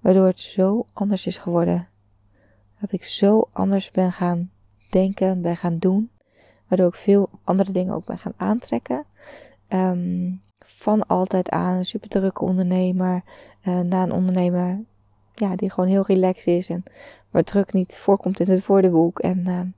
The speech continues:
ja, ik neem je mee in een aantal gewoontes die ik heb. Een aantal dingen die ik in mijn leven heb geïntegreerd, eh, zowel privé als zakelijk. En ja, waar jij hopelijk, eh, inspiratie uit kan halen om, eh,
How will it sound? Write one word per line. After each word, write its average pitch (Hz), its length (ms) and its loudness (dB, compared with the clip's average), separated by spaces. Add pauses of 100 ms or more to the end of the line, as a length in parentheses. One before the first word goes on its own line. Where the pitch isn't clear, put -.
(580)
ja, - 120 -4
ik 190 60 -6
neem 196 160 4
je 208 80 6
mee 208 120 6
in 202 80 4
een - 100 -2
aantal 208 220 -2
gewoontes 175 1040 0
die 220 200 0
ik 220 80 -4
heb. 220 240 0 (100)
Een - 1300 -20
aantal 190 260 2
dingen 175 240 4
die 170 140 4
ik 170 80 -4
in 165 100 4
mijn 165 140 4
leven 190 320 6
heb 175 80 -2
geïntegreerd, - 880 -2 (680)
eh, 180 400 0
zowel 185 240 2
privé 180 360 -2
als 175 120 -4
zakelijk. 226 480 -4 (520)
En 220 720 4 (120)
ja, 269 320 2 (120)
waar 208 220 0
jij 202 200 4
hopelijk, 196 460 2
eh, 180 160 2
inspiratie 190 680 -2
uit 190 160 0
kan 170 160 -6
halen 175 480 -2 (580)
om, 175 260 -2
eh, 185 420 -4